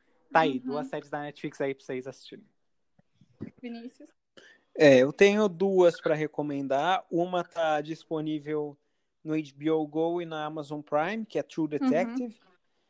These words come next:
Speaker 3: que é, nossa senhora, a primeira temporada é um espetáculo, que é com Matthew McConaughey e com o Woody Harrelson.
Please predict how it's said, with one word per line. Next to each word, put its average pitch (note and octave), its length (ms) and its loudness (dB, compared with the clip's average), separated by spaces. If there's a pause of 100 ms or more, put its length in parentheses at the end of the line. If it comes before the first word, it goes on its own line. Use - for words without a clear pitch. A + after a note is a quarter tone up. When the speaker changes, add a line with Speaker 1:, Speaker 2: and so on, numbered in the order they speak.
(260)
Speaker 3:
que F3+ 200 6
é, F3 800 2
nossa G#3+ 680 -6
senhora, A#2+ 460 -14
a - 40 -12
primeira A3 440 0
temporada F3 720 -2
é D3+ 40 -6
um E3 100 -10
espetáculo, D3+ 920 -8
que - 140 -10
é C#3 160 0
com D3 180 -8
Matthew D#3 420 -10
McConaughey E3 920 -10
e D#3 60 -12
com D#3 260 -4
o D3+ 160 0
Woody D3+ 260 -2
Harrelson. C#3 640 -2